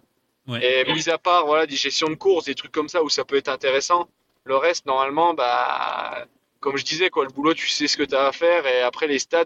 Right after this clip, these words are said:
Speaker 2: bah, elles sont là pour compter, mais, mais, euh, à la limite, on fait, on, c'est à la fin du bal qu'on paye les musiciens, et tu les regardes en,
Speaker 1: Exactement.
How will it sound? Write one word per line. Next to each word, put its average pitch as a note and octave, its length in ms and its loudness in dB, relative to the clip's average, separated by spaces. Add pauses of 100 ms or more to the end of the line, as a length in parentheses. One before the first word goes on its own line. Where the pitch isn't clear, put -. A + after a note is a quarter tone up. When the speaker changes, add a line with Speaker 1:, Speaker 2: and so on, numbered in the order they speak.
Speaker 2:
bah, B2+ 100 2
elles A#2+ 80 0
sont C3+ 160 -4
là C3+ 100 2
pour - 220 -18
compter, D#3+ 400 0
mais, B2 440 -2 (640)
mais, A#2+ 280 2
euh, B2+ 100 4
à B2 60 4
la B2 60 2
limite, D3+ 320 -2
on C3+ 100 -2
fait, B2+ 340 2
on, B2 400 2
c'est B2+ 120 -2
à B2+ 40 4
la B2+ 80 2
fin C3 180 -2
du C3+ 140 -2
bal C#3+ 220 2
qu'on C3+ 160 -2
paye C#3 180 0
les C3 100 -6
musiciens, D#3 640 -2
et B2+ 120 0
tu - 180 -8
les A#2+ 140 0
regardes C3 360 0
en, B2 100 2
Speaker 1:
Exactement. A#2+ 480 0